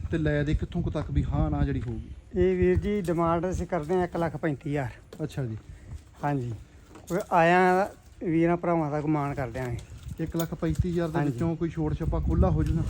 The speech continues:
Speaker 2: ਹਾਂਜੀ, ਕੋ-
Speaker 1: ਕਿੱਥੋਂ ਕੁ ਤੱਕ ਹੋਊਗਾ ਬਾਈ ਜੀ?
Speaker 2: ਇੱਕ ਤੀਹ ਤੋਂ ਤੱਕ ਪੂਰਾ ਛੱਡ ਦਾਂਗਾ ਮੈਂ।
Speaker 1: ਇੱਕ ਤੀਹ ਤੱਕ?
Speaker 2: ਹਾਂਜੀ।
Speaker 1: ਠੀਕ ਆ। ਗੁਰਵਿੰਦਰ ਬਾਈ ਕਹਿੰਦਾ ਵੀ ਇੱਕ ਤੀਹ ਤੱਕ ਜਿਹੜੀ ਦੋਸਤੋ ਇਹ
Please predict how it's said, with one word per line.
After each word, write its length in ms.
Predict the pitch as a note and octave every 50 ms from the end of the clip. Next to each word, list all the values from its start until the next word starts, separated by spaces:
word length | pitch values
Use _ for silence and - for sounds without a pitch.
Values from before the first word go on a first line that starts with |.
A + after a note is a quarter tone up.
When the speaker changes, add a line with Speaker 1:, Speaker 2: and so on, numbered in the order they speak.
| - - - - - - -
Speaker 2:
ਹਾਂਜੀ, 280 | F#3+ A3 A3+ G#3+ F#3+ E3+
ਕੋ- 220 | - - G#3+ B3 - - - - - - - -
Speaker 1:
ਕਿੱਥੋਂ 200 | G3 - A3 G3+
ਕੁ 60 | F3+
ਤੱਕ 200 | E3+ D#3+ - -
ਹੋਊਗਾ 220 | C3+ A2+ G#2+ A2+
ਬਾਈ 160 | G#2+ A2+ A2
ਜੀ? 280 | G#2+ A2 - - - A3
Speaker 2:
ਇੱਕ 120 | A#3 A3+
ਤੀਹ 220 | - - A#3 A#3 A3+
ਤੋਂ 140 | A#3+ G#3 F3
ਤੱਕ 220 | G3 E3+ - -
ਪੂਰਾ 540 | D3+ C#3 F3+ E3 D#3 D#3+ D3+ D3+ D3 C#3+ - - -
ਛੱਡ 200 | - D3+ C#3 C3+
ਦਾਂਗਾ 180 | C3 C#3 C3+
ਮੈਂ। 280 | B2 A#2+ B2 B2 - D3+
Speaker 1:
ਇੱਕ 140 | D#3 - F3
ਤੀਹ 260 | E3 - F3 F3 D#3+
ਤੱਕ? 180 | D3 C3 - -
Speaker 2:
ਹਾਂਜੀ। 240 | C3+ C3 A#2+ A2 G2+ - - - - - - - - - - - - -
Speaker 1:
ਠੀਕ 200 | - D3+ B2+ -
ਆ। 40 | B2 - - - - - - - - - - -
ਗੁਰਵਿੰਦਰ 400 | D3+ C#3 F3 F3+ F3+ G3 F3+ G#3
ਬਾਈ 140 | G3+ G#3 G3+
ਕਹਿੰਦਾ 280 | - G3 G3+ G3 G#3 G3+
ਵੀ 100 | F#3+ G3
ਇੱਕ 160 | F#3 - G3
ਤੀਹ 300 | - - - G3 G3+ G3+
ਤੱਕ 180 | F3 G3 F3 D3+
ਜਿਹੜੀ 180 | F3+ E3 E3
ਦੋਸਤੋ 300 | D#3 D#3 D3+ - - E3+
ਇਹ 340 | D#3+ C#3+ D3+ D#3 D#3+ D#3